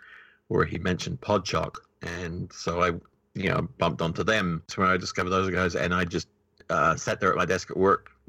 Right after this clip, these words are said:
during the day as I'm keying in orders and stuff like that, just consuming Podshock after Podshock until I get caught up. And of course, after, after that, I found C I A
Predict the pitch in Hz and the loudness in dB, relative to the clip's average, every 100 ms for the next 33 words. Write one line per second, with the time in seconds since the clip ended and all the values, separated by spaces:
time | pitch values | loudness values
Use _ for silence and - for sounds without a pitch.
0 | 90 98 90 98 98 87 76 - - _ | -4 -2 0 2 2 0 -4 -20 -20 _
1 | _ - 92 90 87 76 - 104 90 90 | _ -4 -2 -2 -4 -4 -4 -2 0 0
2 | 90 90 90 92 98 - 95 - - 87 | 0 2 2 0 -4 -4 -4 -2 -2 -2
3 | 98 - 92 - 101 92 90 85 - 98 | -2 -2 -2 2 6 8 6 4 2 2
4 | 82 - - 110 95 - - 95 87 85 | 2 -2 0 -2 -2 -2 2 2 2 -2
5 | - - - 107 104 95 87 90 82 - | -2 -10 -8 -4 0 0 0 -2 -2 0
6 | 92 101 85 - _ 90 87 85 98 90 | 2 2 0 -4 _ -2 -2 2 4 4
7 | 110 101 - 95 - 98 92 92 101 95 | 4 2 2 -2 2 0 2 0 0 0
8 | - 87 85 95 87 87 101 98 87 | -2 -4 -4 -4 -2 2 2 2 0